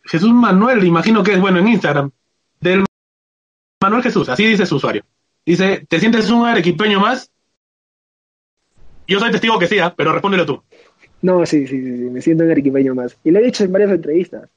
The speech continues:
Speaker 1: Sí, sí,
Speaker 2: Lo he
Speaker 1: sí.
Speaker 2: dicho en varias
Speaker 1: No,
Speaker 2: entrevistas
Speaker 1: ah,
Speaker 2: que me, me
Speaker 1: yo le cuento a la gente, una, una chiquita de, de, de la interna, que no, me parece que fue a inicio de la pretemporada de este año, que cuando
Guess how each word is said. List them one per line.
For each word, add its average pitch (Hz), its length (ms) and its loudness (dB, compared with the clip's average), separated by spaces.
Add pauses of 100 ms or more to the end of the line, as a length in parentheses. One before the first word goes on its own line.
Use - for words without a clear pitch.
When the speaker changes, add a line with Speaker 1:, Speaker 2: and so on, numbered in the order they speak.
(360)
Speaker 1:
Sí, 175 140 -2
sí, - 20 0
Speaker 2:
Lo 208 60 2
he 190 40 -2
Speaker 1:
sí. 190 200 0
Speaker 2:
dicho 185 120 -4
en 165 60 -6
varias 170 220 2
Speaker 1:
No, 240 80 0
Speaker 2:
entrevistas 170 340 -2
Speaker 1:
ah, - 20 -10
Speaker 2:
que 135 100 -10
me, 135 160 -14
me 135 240 -18 (880)
Speaker 1:
yo 214 140 0
le 247 120 0
cuento 254 220 0
a 247 40 0
la 202 100 0
gente, 254 460 0
una, 240 580 0
una 233 180 0
chiquita 240 640 0
de, 151 500 0 (920)
de, 151 240 -2 (280)
de 160 160 -2
la 160 100 0
interna, 160 560 -2
que 156 140 -4
no, 208 140 0
me 190 100 0
parece 220 240 0
que 196 80 0
fue 233 100 0
a - 20 2
inicio 233 220 2
de 220 80 2
la 175 80 0
pretemporada 165 680 -2
de 208 100 0
este 196 180 -4
año, 170 240 0
que 139 260 0
cuando 151 360 -2